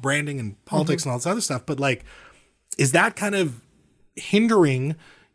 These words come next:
Speaker 1: the perception, uh, among voters who might actually be on board with what you're talking about?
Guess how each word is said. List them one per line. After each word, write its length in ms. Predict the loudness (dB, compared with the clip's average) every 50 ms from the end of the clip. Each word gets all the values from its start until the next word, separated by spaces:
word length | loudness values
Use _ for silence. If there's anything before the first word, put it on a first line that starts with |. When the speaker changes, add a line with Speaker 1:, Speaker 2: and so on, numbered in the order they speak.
| _ _ _ _
Speaker 1:
the 280 | -8 0 4 4 4 4
perception, 960 | 2 -2 -2 0 0 0 0 0 -4 -6 -8 -6 -6 -6 -4 -4 -6 -8 -10 _ _ _ -20 -20 -18 -12
uh, 80 | -12 -12 -12 -12 -18 -18 -20 _ _ _ _
among 380 | 0 2 4 4 4 2 2 0
voters 500 | 2 2 2 4 4 2 2 2 2 2
who 340 | 2 2 2 2 0 -2 -8 -14 _ _ _
might 260 | -6 0 2 2 2
actually 320 | 2 -2 -4 -2 -2 -2 -2
be 160 | -2 -2 -4
on 140 | -2 -4 -4
board 320 | -4 -6 -6 -6 -6 -2
with 160 | -2 -2 -2
what 140 | -2 -8 -8
you're 100 | -8 -8
talking 360 | -6 -6 -8 -8 -6 -8 -8
about? 280 | -8 -8 -10 -14 -16